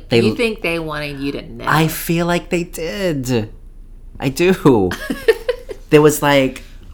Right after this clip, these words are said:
Speaker 1: nothing else. It was just, like, the, the condom laid out at the top. And I'm like, "Why, why, why would you not just"
Speaker 2: Put it in toilet paper,
Speaker 1: Something.
Speaker 2: wrap it up.
Speaker 1: Yeah.
Speaker 2: Yeah.
Speaker 1: Um, it was, like, hovering.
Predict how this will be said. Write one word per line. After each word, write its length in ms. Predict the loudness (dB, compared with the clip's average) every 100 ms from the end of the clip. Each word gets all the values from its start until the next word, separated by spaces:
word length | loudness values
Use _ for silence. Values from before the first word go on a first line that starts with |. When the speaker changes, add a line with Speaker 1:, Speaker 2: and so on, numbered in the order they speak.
| -8
Speaker 1:
nothing 640 | -2 0 0 -2 -2 -2
else. 220 | 0 -2 -4
It 40 |
was 80 | -4
just, 140 | -6 -6
like, 80 |
the, 100 | -10
the 120 | -8 -8
condom 500 | -8 -6 -6 -6 -6
laid 340 | -6 -4 -2
out 380 | -2 -2 -4 -6 -16 -18 -16
at 80 | -10
the 60 | -10
top. 440 | -8 -10 -10 -12
And 80 | -10
I'm 60 | -6
like, 200 | -6 -8 -18 -18 -18 -16 -16 -18 -20 -20 -18 -16 -16 -16 -14
"Why, 280 | -10 -10 -8
why, 180 | -8 -8
why 260 | -6 -6 -6
would 240 | -6 -8
you 320 | -10 -10 -12 -14
not 320 | -14 -12 -12 -16 -20 -16
just" 180 | -16 -16 -18 -20 -12
Speaker 2:
Put 140 | -6 -6
it 100 | -6
in 140 | -10
toilet 300 | -10 -6 -6
paper, 320 | -6 -8 -8
Speaker 1:
Something. 400 | -4 -2 -2 -4 -4
Speaker 2:
wrap 240 | -4 -6
it 80 | -8
up. 760 | -8 -4 -4 -2 -2 -4 -6
Speaker 1:
Yeah. 280 | -8 -6 -8
Speaker 2:
Yeah. 140 | -10 -14 -12 -8 -6 -6
Speaker 1:
Um, 160 | -10 -14 -20 -6
it 40 | -2
was, 100 | -2
like, 100 | -2
hovering. 760 | -6 -10 -10 -8 -10 -10 -14